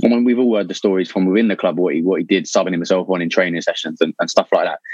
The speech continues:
Like, I had, I've heard that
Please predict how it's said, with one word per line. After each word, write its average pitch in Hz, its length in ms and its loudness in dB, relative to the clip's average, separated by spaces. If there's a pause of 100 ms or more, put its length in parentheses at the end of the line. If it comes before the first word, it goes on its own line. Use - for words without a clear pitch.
(160)
Like, 95 220 2 (480)
I 139 160 2
had, 123 180 -2 (640)
I've 120 140 4
heard 156 180 0
that 135 200 -4